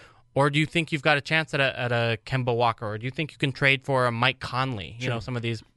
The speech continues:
Speaker 1: potentially available point guards. And, and that's really the question. So to answer Chris's question, like, I th-, think there's a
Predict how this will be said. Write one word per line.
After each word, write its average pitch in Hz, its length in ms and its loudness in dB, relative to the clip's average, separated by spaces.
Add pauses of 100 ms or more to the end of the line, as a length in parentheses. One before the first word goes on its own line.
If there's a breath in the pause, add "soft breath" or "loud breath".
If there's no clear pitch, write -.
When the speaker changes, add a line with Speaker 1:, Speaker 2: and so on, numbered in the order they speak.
Speaker 1:
potentially 110 420 -8
available 98 500 -6 (380 soft breath)
point 190 160 0
guards. 95 240 -2
And, 113 160 -2
and 139 160 2
that's 135 160 0
really 127 180 0
the 117 60 0
question. 113 320 -6
So 160 160 0 (320 loud breath)
to 196 100 4
answer 226 200 2
Chris's 175 320 -2
question, 151 520 0
like, 127 300 2
I 139 120 2
th-, 139 200 -12
think 151 160 2
there's 139 240 2
a 120 200 0